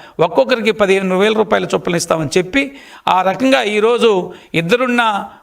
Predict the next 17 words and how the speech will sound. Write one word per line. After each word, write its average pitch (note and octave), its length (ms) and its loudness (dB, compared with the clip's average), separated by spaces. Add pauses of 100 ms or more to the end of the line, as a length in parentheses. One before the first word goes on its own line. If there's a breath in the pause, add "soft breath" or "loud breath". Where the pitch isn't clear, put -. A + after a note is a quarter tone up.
ముగ్గురున్నా, A3+ 600 2
నలుగురున్నా, A3 640 0
ఆరుగురున్నా, G#3 800 0 (240 loud breath)
వారందరికి F#3+ 520 2
కూడా G3+ 480 2 (240 loud breath)
ఈ F3+ 100 2
తల్లికి F#3 360 0
వందనం F#3+ 300 0
పథకాన్ని, E3+ 680 0 (300 loud breath)
ఆ, E3 320 0
అప్లై A#3+ 260 2
చేసి G3+ 480 0 (240 loud breath)
వారికి F#3 320 2
అందరికీ A3+ 360 2
కూడా G#3 460 2 (200 loud breath)
ఇవాళ F3+ 260 4
మనం E3 380 0